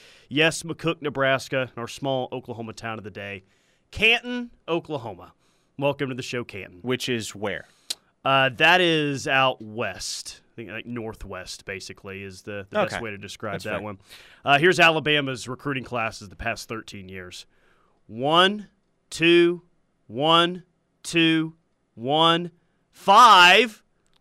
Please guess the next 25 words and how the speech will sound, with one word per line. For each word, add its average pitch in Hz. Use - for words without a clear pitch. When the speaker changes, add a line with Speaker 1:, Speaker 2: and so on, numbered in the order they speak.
Speaker 2:
Oh, 190
Speaker 1:
one, 214
Speaker 2:
what 262
was 240
Saban 220
doing? 214
Speaker 1:
one, 233
one, 233
one, 220
one, 214
one, 214
one, 196
one. 165
According 269
to 269
twenty-four 277
seven 240
Sports, -
ten 339
number 277
one 247
classes 202
in 196
the 185
past 196